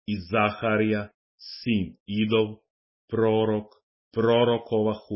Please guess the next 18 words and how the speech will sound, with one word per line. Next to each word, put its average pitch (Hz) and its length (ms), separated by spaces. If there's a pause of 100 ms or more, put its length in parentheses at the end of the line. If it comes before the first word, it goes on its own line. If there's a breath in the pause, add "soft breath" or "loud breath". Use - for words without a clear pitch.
Judejcima 104 920 (460)
koji 95 240 (120)
bijahu 104 640 (200)
u 92 180
Judeji 110 680 (560)
i 113 120
u 90 100
Jerusalimu 101 1040 (640)
i 98 100
u 90 160
ime 117 340
Boga 92 560 (300)
Izraeljeva. 90 880 (760)
I 120 220 (160)
ustad 139 400 (160)
Zorovavelj, 107 840 (400)
sin - 540 (180)
Salatilov, 104 800